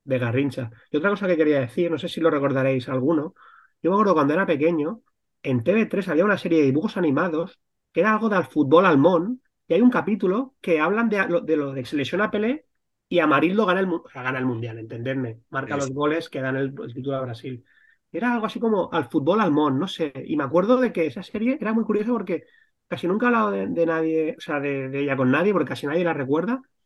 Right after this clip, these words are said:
Speaker 1: pero yo sí que tengo ese recuerdo de ver esa serie y que me impactara lo de Amarildo, y claro, en aquel momento yo siendo un niño,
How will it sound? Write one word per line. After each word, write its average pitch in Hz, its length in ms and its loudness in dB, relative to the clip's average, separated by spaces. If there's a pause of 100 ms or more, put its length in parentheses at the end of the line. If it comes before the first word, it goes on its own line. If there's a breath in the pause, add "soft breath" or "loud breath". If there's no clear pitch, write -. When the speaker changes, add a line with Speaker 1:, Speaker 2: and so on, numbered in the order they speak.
(160)
Speaker 1:
pero 147 160 0
yo 156 120 4
sí - 140 -2
que 208 80 2
tengo 180 180 2
ese 165 100 -4
recuerdo 165 300 2
de 180 100 2
ver 151 120 2
esa 170 180 -4
serie 196 380 -2
y 143 200 -4 (380)
que - 80 -2
me 151 80 4
impactara 147 400 2
lo 196 140 4
de 170 80 6
Amarildo, 151 440 2
y 170 80 0
claro, 170 300 -2
en 143 80 -6
aquel 131 180 -4
momento 196 220 0
yo 180 80 4
siendo 220 220 0
un 170 60 2
niño, 196 320 0